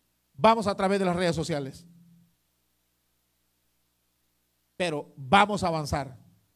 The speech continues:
Es una iglesia, es importante, hermanos, que del más pequeño hasta el más adulto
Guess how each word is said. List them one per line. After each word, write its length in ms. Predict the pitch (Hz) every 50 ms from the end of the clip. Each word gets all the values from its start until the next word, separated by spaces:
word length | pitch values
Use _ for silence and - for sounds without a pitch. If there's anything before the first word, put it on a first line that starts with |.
| _ _ _ _ _ _
Es 220 | - 185 208 202
una 180 | 233 214 214 208
iglesia, 640 | 190 180 190 202 226 240 - 233 262 254 254 240 - - - - - _ _ _ _ _ _ _
es 200 | - 240 247 -
importante, 840 | 247 185 170 - - 208 - - - - - 247 262 262 233 - 214
hermanos, 460 | 202 190 175 175 170 160 156 151 - - _
que 360 | - 208 202 196 180 180 175 160 156 156 -
del 240 | - 175 175 175 170
más 320 | 170 185 208 262 294 269 - - - -
pequeño 800 | - 233 240 - - - 285 233 214 190 170 156 143 127 117 - _ _ _ _ _ _ _ _ _ _ _ _ _ _ _ _ _
hasta 320 | - 156 - - - - 175
el 120 | 160 156
más 280 | 165 214 302 320 254 254
adulto 720 | 262 262 302 330 330 294 226 - - 233 233 233 - -